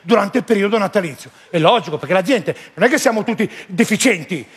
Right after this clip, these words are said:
Quando vai dal tuo amico che fa il commesso, "Quanto costa questo cappotto?" Leggi ottocento, lui ti dice,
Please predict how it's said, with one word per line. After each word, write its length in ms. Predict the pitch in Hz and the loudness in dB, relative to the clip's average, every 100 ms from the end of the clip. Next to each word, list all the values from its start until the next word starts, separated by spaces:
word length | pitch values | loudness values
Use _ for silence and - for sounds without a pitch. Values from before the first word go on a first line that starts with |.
| - | -4
Quando 240 | - 262 | 0 2
vai 140 | 247 262 | 2 0
dal 120 | 240 | 0
tuo 100 | 262 | 0
amico 260 | 247 240 165 | 0 -2 -4
che 80 | |
fa 80 | 151 | -2
il 80 | 214 | 0
commesso, 460 | 269 226 233 240 190 - | 2 0 -2 -2 -6 -2
"Quanto 200 | 294 349 | 0 2
costa 200 | 339 247 | 0 0
questo 200 | 214 214 | -2 -2
cappotto?" 560 | 185 - 151 - 123 - | -2 -2 -4 -4 -12 -6
Leggi 340 | 240 233 180 208 | 0 2 2 0
ottocento, 580 | 247 240 226 226 185 | 0 0 -2 -2 -2
lui 120 | 220 196 | -2 -2
ti 100 | 214 | -4
dice, 300 | 160 156 | -2 -6